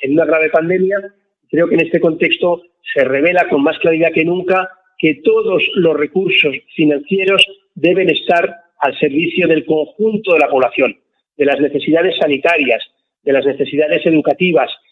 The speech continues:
Y hay un dato reciente que es muy elocuente y seguro que quienes nos escuchan lo agradece por la nitidez que aporta, ¿no? Estamos hablando de la situación dramática que encara la enseñanza,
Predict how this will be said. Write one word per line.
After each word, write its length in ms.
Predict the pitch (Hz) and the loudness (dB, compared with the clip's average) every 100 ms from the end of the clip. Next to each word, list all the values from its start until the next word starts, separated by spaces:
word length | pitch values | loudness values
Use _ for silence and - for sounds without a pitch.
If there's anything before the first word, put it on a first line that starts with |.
| _ - | _ -4
Y 120 | 147 | -2
hay 120 | 156 | 0
un 100 | 180 | 0
dato 240 | 185 - | 0 2
reciente 520 | 170 156 190 180 185 185 | 0 0 -2 -4 -4 -2
que 100 | 147 | -2
es 60 | |
muy 140 | 165 160 | 0 0
elocuente 400 | 151 170 175 170 | 2 0 0 -2
y 40 | |
seguro 260 | 147 143 156 | 0 0 0
que 120 | 147 | 0
quienes 200 | 143 139 | 0 0
nos 140 | 135 | 0
escuchan 380 | - 156 160 165 - _ _ | 0 0 0 -2 -6 _ _
lo 100 | - | -2
agradece 420 | 135 139 147 196 | 0 2 0 0
por 160 | 175 147 | 0 2
la 100 | 135 | 0
nitidez 380 | 139 135 147 143 | 0 0 0 2
que 80 | 156 | 0
aporta, 360 | 170 156 127 127 | 2 2 0 0
¿no? 160 | 196 - _ _ | -2 -6 _ _
Estamos 320 | _ 151 165 170 | _ -2 -2 -2
hablando 340 | 170 185 202 | -2 -2 0
de 60 | 185 | 0
la 80 | |
situación 340 | - 147 - 170 | 2 0 0 0
dramática 520 | 170 170 185 190 190 | 2 2 0 0 0
que 100 | 156 | 0
encara 260 | 135 165 165 | -2 0 2
la 120 | 160 | 0
enseñanza, 600 | 143 156 170 190 190 | -2 -4 -2 -4 -4